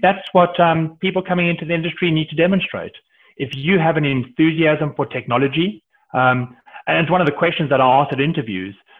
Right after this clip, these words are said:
um, what, what's your latest piece of technology that you've,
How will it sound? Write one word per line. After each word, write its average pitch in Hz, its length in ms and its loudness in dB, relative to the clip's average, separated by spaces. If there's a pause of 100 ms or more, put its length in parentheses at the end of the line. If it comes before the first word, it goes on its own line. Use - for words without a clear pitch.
(140)
um, 127 360 -2 (400)
what, 160 540 0
what's 202 280 4
your 170 200 6
latest 160 400 0
piece 165 180 -4
of 160 100 -6
technology 147 640 -2
that 127 220 -4
you've, 120 200 -2